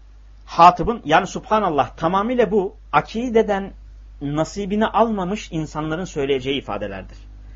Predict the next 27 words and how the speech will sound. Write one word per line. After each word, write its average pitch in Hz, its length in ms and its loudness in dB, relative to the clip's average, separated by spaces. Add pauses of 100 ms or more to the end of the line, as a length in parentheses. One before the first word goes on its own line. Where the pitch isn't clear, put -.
(160)
Bu 135 160 2
öyle 202 240 6
bir 190 180 -6
batıl 160 340 2
bir 190 100 -4
ifadedir 185 500 -2
ki, - 220 -12 (520)
tabir 180 320 4
sahihse 196 560 -4
selefin 196 500 -2
hayatını 180 580 2
verdiği 190 380 2
akidenin 190 720 0 (540)
dibine 208 460 0 (640)
kibrit 208 340 -2
çöpü 196 180 -2
çakmaktır. - 500 -8 (920)
Yani 123 180 -6
bu 269 80 -2
kadar 226 300 4
batıl 190 320 4
bir 185 60 -10
ifade 127 360 2
olabilir. 110 360 -4
Diyorlar 240 320 0
ki 160 140 -4
bakın, 135 260 0